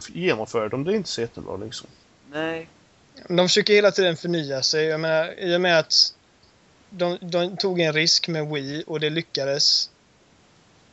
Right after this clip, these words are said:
Speaker 3: Eh, den sålde ju hur mycket som helst. Och n-, även om de hade velat göra en mer, ja, innan, eh, in-, innan citat nu då, hardcore konsol som Xbox eller P S tre, så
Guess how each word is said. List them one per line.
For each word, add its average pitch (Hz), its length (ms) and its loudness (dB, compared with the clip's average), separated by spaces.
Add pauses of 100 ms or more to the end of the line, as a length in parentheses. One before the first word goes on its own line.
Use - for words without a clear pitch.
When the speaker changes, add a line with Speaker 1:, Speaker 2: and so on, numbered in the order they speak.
Speaker 3:
Eh, 147 500 -4
den 147 160 -2
sålde 147 300 2
ju 143 280 -2 (300)
hur 175 280 0
mycket 147 260 -4
som 147 100 -6
helst. - 440 -2 (480)
Och 165 100 -6
n-, 175 140 -2 (120)
även 190 220 4
om 160 100 0
de 165 140 -2
hade 165 420 0
velat 196 400 2
göra 165 260 4
en 151 160 -2
mer, 139 340 -2 (1120)
ja, 156 180 -6
innan, 143 440 -2
eh, 143 320 -4
in-, 147 220 -6
innan 156 340 -4
citat 147 460 0
nu 143 200 -2
då, 139 240 0
hardcore 147 560 2
konsol 147 500 4
som 151 280 2
Xbox - 360 -2
eller 147 120 -6
P 151 160 -2
S 143 140 -2
tre, 147 260 -2
så 151 420 -2